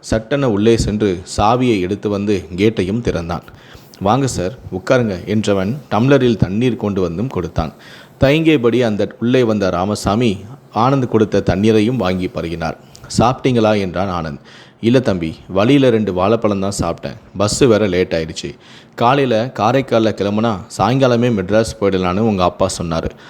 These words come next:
ஆனா வர வழியில பஸ் பிரேக் டவுன் ஆயிடுச்சு.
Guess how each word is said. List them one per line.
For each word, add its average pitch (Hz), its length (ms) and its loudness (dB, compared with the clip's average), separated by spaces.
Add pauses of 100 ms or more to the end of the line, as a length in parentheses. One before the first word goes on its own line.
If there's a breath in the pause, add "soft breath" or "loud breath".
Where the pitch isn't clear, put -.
(180 loud breath)
ஆனா 131 240 2
வர 117 300 2
வழியில 110 500 0
பஸ் 95 360 -6
பிரேக் 110 220 -2
டவுன் 90 220 -4
ஆயிடுச்சு. 82 360 -8